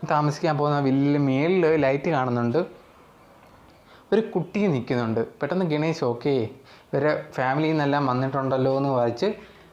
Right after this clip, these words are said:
മൈക്കിളിൻ്റെ അടുത്ത് സംസാരിക്കുന്നുണ്ട്. അപ്പോൾ മൈക്കിൾ പറഞ്ഞു, "ഇല്ലടാ, മ-, ഫാമിലി ഇല്ല, നമ്മൾ ഇത്രയൊക്കെ ഉള്ളു ഇവിടെ വന്നിട്ടുള്ളെന്ന്" പറഞ്ഞ്, "ഇല്ലല്ലോ" എന്ന് പറഞ്ഞ് തിരിഞ്ഞ് നോക്കിയപ്പം അവിടെ മേളിൽ ലൈറ്റും കാണുന്നില്ല,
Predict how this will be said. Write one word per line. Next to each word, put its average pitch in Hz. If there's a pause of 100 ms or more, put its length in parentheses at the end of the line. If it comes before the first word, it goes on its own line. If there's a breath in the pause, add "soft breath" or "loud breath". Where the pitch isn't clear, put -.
(140)
മൈക്കിളിൻ്റെ 190
അടുത്ത് 180 (140)
സംസാരിക്കുന്നുണ്ട്. 131
അപ്പോൾ 139
മൈക്കിൾ 139
പറഞ്ഞു, 147
"ഇല്ലടാ, 127 (380 loud breath)
മ-, 127
ഫാമിലി 143
ഇല്ല, 120
നമ്മൾ 131
ഇത്രയൊക്കെ 139
ഉള്ളു 127 (380 loud breath)
ഇവിടെ 151
വന്നിട്ടുള്ളെന്ന്" 165
പറഞ്ഞ്, 156
"ഇല്ലല്ലോ" 185
എന്ന് 185
പറഞ്ഞ് 175
തിരിഞ്ഞ് 180
നോക്കിയപ്പം 135 (960 loud breath)
അവിടെ 190
മേളിൽ 175 (100)
ലൈറ്റും 156
കാണുന്നില്ല, 139